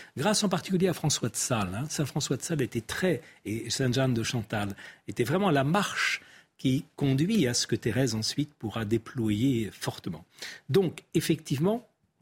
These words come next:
il y a quand même une blessure d'origine par un manque d'amour chez Zélie, qui sera une profonde épreuve dont la rencontre de cet homme doux est devenu de plus en plus doux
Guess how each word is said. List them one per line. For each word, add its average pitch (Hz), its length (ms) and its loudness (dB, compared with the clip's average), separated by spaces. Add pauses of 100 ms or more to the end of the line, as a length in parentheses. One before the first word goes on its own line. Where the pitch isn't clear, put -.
(560)
il 165 200 4
y 165 120 6
a 127 300 2
quand 165 100 4
même 151 300 4 (100)
une 139 160 4
blessure 147 580 2
d'origine 175 640 2 (280)
par 135 160 4
un 139 100 4
manque 202 360 4
d'amour 113 760 0 (120)
chez 113 560 0
Zélie, 120 640 0 (320)
qui 190 160 0
sera 196 340 2
une 147 220 2 (480)
profonde 208 480 0
épreuve 139 680 0 (400)
dont 170 360 2
la 139 120 4
rencontre 190 680 0 (160)
de 127 100 2
cet - 340 0
homme 123 260 4
doux 135 460 2 (540)
est 117 180 2 (100)
devenu 117 320 2
de 107 80 0
plus 214 280 -2
en 202 100 4
plus 165 200 0
doux 139 380 2